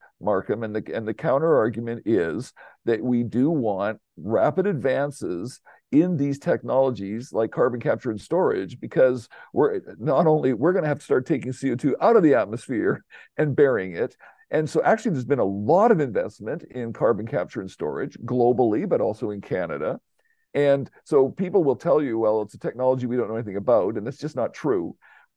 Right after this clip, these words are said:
We really know this technology. We, we're getting more and more sh-, sure about what the costs are, uh,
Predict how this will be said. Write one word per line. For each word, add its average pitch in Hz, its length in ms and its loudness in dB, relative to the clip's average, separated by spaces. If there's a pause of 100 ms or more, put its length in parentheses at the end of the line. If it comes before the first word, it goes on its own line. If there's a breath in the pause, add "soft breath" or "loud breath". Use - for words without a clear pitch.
We 147 240 0
really 120 440 2
know 101 140 -4
this 95 160 -6
technology. 87 680 -4
We, 95 200 -2
we're 90 360 -4
getting 104 360 -4
more 127 160 0
and 120 80 -4
more 107 140 0
sh-, - 220 -18
sure 117 260 -2
about 98 180 -2
what 76 140 -6
the 80 80 -12
costs 120 460 -2
are, 110 460 2 (240 loud breath)
uh, 107 200 2